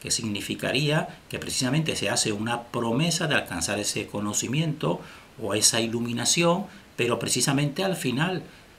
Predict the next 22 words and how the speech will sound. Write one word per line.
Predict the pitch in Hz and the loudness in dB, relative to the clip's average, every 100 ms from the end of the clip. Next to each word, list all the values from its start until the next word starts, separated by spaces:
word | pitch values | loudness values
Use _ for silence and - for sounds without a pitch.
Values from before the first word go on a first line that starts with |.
| - - - | -20 -16 -8
al | 98 | -6
final | - 113 127 | -2 0 2
de | |
muchas | 127 131 127 - | 4 4 2 0
pruebas, | 139 175 160 143 - | 0 2 4 2 0
y | |
muchas | 113 123 127 | -4 -4 -4
pruebas | 151 143 - | 0 0 2
y | |
una | 127 | 2
vida | 127 123 110 | 2 2 0
entera, | 104 - 185 135 | 0 0 0 2
y | |
así | 104 117 | 0 0
nos | 131 156 | 0 0
encontramos | 156 139 131 127 113 | 0 0 -2 -4 -4
a | |
nosotros | 107 - 131 139 - | -6 -4 -4 -4 -4
muchos | 117 120 - - | -4 -4 -4 -4
recintos, | 101 - 139 160 - - - - - | -4 -2 0 0 -2 -6 -8 -18 -10
tipos | 127 127 117 | -6 -4 -2
monasterios, | 110 101 - 143 160 123 - | -2 -4 -4 0 0 0 -4